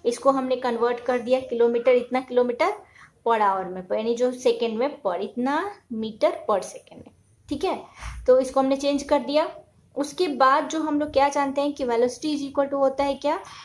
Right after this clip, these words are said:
कि displacement by time, यानी कि time is equal to होगा क्या, displacement by velocity, यानी कि हमारे पास displacement दिया हुआ है तीन meter और जो हमने time निक-, अ, velocity हमारे पास कितना निकला है, पॉइंट एट थ्री थ्री, और हमने जब इसको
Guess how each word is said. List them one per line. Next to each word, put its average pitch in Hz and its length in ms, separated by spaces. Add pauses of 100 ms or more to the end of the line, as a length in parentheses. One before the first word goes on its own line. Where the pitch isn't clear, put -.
(120)
कि 262 140
displacement 254 680
by 240 200
time, 196 320
यानी 226 200
कि 233 200
time 247 200
is 269 140
equal 269 260
to 269 60
होगा 277 260
क्या, 302 220 (400)
displacement 247 680
by 269 120 (100)
velocity, 233 540 (400)
यानी 240 160
कि 262 120
हमारे 240 300
पास 254 200
displacement 247 680
दिया 262 180
हुआ 285 140
है 285 140
तीन 285 180
meter 302 320 (380)
और 214 80
जो 233 120
हमने 233 180
time 240 380
निक-, 277 180
अ, 233 180
velocity 247 540
हमारे 269 300
पास 285 180
कितना 277 280
निकला 277 280
है, 381 180 (500)
पॉइंट 254 240
एट 277 220
थ्री 285 180
थ्री, 302 380 (1080)
और 220 200
हमने 240 240
जब 240 160
इसको 233 460